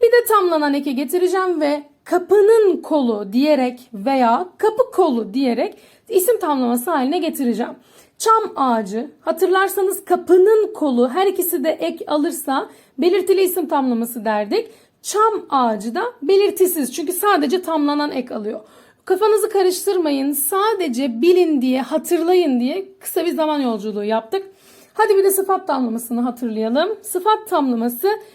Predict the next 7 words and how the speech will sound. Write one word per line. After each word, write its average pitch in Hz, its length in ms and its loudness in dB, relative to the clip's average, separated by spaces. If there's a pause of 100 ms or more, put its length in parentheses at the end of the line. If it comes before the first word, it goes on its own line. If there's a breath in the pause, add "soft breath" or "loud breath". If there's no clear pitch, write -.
(300 loud breath)
mutlaka 311 720 0 (1000)
bir 440 180 8
sıfat, 359 400 -2 (140)
bir 392 100 4
de 415 120 4
isim 403 260 2
olacak. 233 540 -2